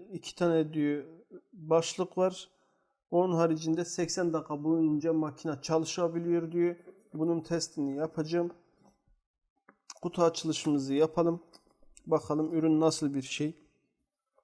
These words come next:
Bu konuda, e, Philips'i çok önerdiler mağazadaki çalışanlar. Ürünün normal fiyatı üç yüz altmış rondu. E,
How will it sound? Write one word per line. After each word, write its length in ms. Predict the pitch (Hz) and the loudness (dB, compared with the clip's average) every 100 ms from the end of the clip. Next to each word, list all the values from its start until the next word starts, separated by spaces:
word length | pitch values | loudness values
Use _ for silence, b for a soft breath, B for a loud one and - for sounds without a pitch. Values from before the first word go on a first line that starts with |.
| _ _ - - | _ _ -12 -2
Bu 180 | 160 160 | 0 2
konuda, 500 | 151 151 151 156 - _ _ _ _ - | 2 4 6 4 2 _ _ _ _ -2
e, 60 | 139 139 139 - - | 0 0 -2 -6 -6
Philips'i 420 | 165 151 - 165 | -4 -2 -4 -4
çok 300 | - 175 170 | 0 0 2
önerdiler 480 | 156 143 143 147 135 - | 0 -2 -2 -4 -4 -6
mağazadaki 680 | 151 139 135 139 139 127 - | -2 0 2 0 -2 -4 -6
çalışanlar. 760 | - 139 131 143 143 180 - - B B B B B | -4 -4 -4 -4 -2 -4 -6 -16 B B B B B
Ürünün 440 | 175 165 180 180 185 - | 0 2 0 -2 -6 -4
normal 340 | 175 175 170 | 0 0 0
fiyatı 400 | 170 180 165 170 | -2 0 0 -2
üç 180 | 175 - | -12 -12
yüz 120 | 156 | -2
altmış 580 | 165 165 180 - - - - _ 151 | -2 0 -4 -4 -6 -8 -16 _ -8
rondu. 580 | 147 143 139 139 175 - - | 0 2 2 2 0 -2 -18
E, 60 | - | -12